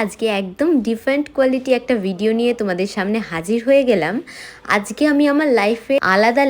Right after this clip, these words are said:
লেভেলেরই একটা ভিডিও তোমাদের সঙ্গে শেয়ার করতে চলেছি।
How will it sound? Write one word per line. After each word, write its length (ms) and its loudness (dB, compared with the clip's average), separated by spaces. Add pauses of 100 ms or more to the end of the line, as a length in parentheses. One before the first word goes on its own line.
লেভেলেরই 500 6 (100)
একটা 140 0 (140)
ভিডিও 260 0 (120)
তোমাদের 360 0
সঙ্গে 200 -2 (120)
শেয়ার 220 2 (100)
করতে 300 -4
চলেছি। 340 -2